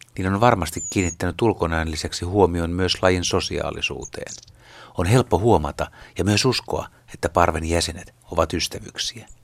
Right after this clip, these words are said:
Ne päästelevät alati kutsuääniä, ja jos joku jää jälkeen,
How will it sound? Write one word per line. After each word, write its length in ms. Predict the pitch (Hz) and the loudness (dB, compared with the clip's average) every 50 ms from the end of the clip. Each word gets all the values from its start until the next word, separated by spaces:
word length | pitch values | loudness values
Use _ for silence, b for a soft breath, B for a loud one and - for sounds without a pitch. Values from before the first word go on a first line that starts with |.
| b b b b b b b b b - - | b b b b b b b b b -8 -4
Ne 60 | - | 4
päästelevät 680 | - 92 90 85 - - - 87 82 80 85 - - - | 6 8 8 6 6 2 0 0 0 0 0 0 2 2
alati 280 | 98 95 87 - - - | 4 4 4 2 -2 -6
kutsuääniä, 800 | - 98 95 - - - 95 90 87 85 85 82 85 85 85 80 80 - _ _ - - - | -4 -4 -4 -4 -2 0 2 4 4 4 4 2 0 -2 -4 -6 -8 -10 _ _ -8 -4 -2
ja 60 | 104 | -2
jos 140 | 101 - - | 2 2 2
joku 200 | 151 - 110 107 | 2 2 2 2
jää 180 | 107 104 104 | 2 4 4
jälkeen, 600 | 107 113 107 90 78 78 - - 76 76 76 - | 4 6 4 4 4 0 -4 -4 -6 -4 -6 -8